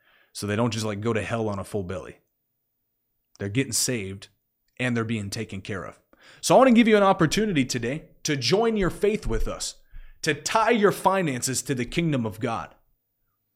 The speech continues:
and to believe with us for two hundred million souls to come in with online and in-person evangelism,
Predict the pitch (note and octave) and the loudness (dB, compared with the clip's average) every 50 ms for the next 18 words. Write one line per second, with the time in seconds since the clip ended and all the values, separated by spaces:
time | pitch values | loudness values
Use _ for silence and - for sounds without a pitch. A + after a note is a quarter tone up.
0 | _ _ _ _ _ - E3 E3 D3+ - D#3+ D#3 C#3 A#2+ D#3+ F#3+ G#3 A#3 A#3+ A#3 | _ _ _ _ _ 0 2 2 2 4 2 2 4 4 4 6 8 8 8 8
1 | D#3 D#3 D3 - D3 C#3+ C#3 - - C#3+ C3 C3+ - - A#3+ A#3+ G3+ E3 F#3+ G3 | 8 6 4 6 4 4 4 2 2 0 0 2 6 8 10 10 10 8 6 4
2 | F3+ E3 D3+ C#3 C#3 C#3+ E3 F#3 F#3 F3+ F3 D#3+ C#3+ - - E3+ D#3+ D3+ C3+ A#2 | 4 4 2 4 4 4 4 4 4 4 2 2 2 2 2 4 4 4 2 0
3 | - - A2+ - - C#3+ C#3 C3+ C3+ B2+ A2+ A2+ A2+ G#2+ - B2 C3 C3+ C#3+ C#3 | -2 -4 -6 -4 -2 -2 0 0 0 0 -2 -2 -4 -4 -2 0 2 2 2 2
4 | C3+ C3+ C3+ C3 B2 A#2+ A2+ A#2 A#2+ A#2+ - - B2 A#2+ - - G#2 G2+ G2 G#2 | 2 2 2 2 0 0 0 0 -2 -2 -2 -2 -4 -4 -2 -4 -4 -4 -4 -6
5 | G#2 G#2+ G#2 G2+ F#2+ F2+ F2 - - - | -6 -6 -8 -10 -10 -12 -12 -12 -14 -16